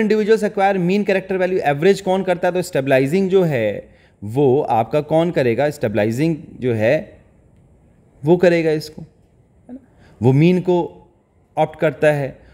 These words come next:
और more individuals acquire peripheral characters value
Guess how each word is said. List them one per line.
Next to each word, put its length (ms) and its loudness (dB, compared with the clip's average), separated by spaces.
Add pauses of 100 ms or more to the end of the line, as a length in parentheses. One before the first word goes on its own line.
(160)
और 160 4
more 320 4
individuals 760 0 (580)
acquire 720 2 (320)
peripheral 500 2
characters 420 -2 (220)
value 240 2